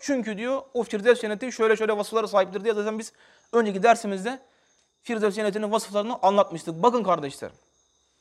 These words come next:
alimlerimiz bu hadisten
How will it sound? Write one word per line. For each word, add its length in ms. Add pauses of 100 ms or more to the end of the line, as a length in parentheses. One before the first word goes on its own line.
(180)
alimlerimiz 760 (580)
bu 200
hadisten 580